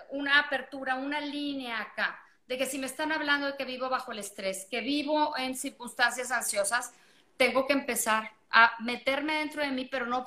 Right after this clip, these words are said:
para juzgarme, sino para sentirme.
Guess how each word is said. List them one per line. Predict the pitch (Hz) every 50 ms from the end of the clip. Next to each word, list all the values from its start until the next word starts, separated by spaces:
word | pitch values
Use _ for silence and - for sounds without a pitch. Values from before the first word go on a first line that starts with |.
| - 330 320
para | 320 311 -
juzgarme, | - - 214 180 175 175 214 262 285 277 240 175 - - _ _ _ _ _ _ _
sino | - - 247 233 226 226
para | 233 208 208 202
sentirme. | 202 - - 214 202 196 190 180 180 - _ - 233 220 220 208 208 202 208 196 185 185 185 190 - - -